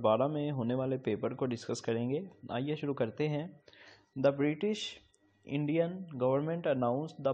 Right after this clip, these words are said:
partition of Bengal in nineteen zero five because of, answer is, administrative requirements। सेकंड एमसीक्यू, कायद आज़म resigns from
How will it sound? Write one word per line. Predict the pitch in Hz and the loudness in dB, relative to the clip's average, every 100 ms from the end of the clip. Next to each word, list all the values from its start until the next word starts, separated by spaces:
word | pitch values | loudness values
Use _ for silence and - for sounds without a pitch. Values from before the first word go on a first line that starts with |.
| - | 4
partition | 120 120 160 170 151 | 6 4 0 -2 0
of | 135 | 2
Bengal | 123 110 113 131 | 2 6 6 4
in | - 139 139 135 135 135 _ _ 110 117 | 2 -4 -2 -2 -4 -8 _ _ -2 0
nineteen | 113 110 131 143 127 | 0 -2 -4 -2 2
zero | 120 | 2
five | 117 110 107 131 127 | 2 4 4 2 -2
because | 117 107 107 110 | 2 4 4 2
of, | 139 - - _ - - - 117 | -2 -6 -18 _ -20 -14 -2 -2
answer | 117 151 147 | 0 -2 -2
is, | 156 160 - 117 | -2 -6 -6 -6
administrative | 117 117 117 - 107 104 143 156 143 | -4 -2 -4 -2 -2 0 -2 -4 -4
requirements। | 135 120 127 151 175 185 - - _ _ _ _ _ _ _ _ _ _ _ 101 101 101 _ - _ _ _ - - _ - _ - | 2 2 2 -2 -6 -8 -14 -18 _ _ _ _ _ _ _ _ _ _ _ _ _ _ _ -20 _ _ _ -20 -20 _ -20 _ -4
सेकंड | 120 135 | -4 -2
एमसीक्यू, | 156 160 165 160 175 214 - _ _ _ | -6 -4 -6 -4 -4 -6 -14 _ _ _
कायद | 139 143 160 | 4 6 6
आज़म | 151 165 180 175 | 4 2 -2 -2
resigns | 156 127 135 165 165 143 | 2 2 2 0 -2 0
from | 135 135 | 0 2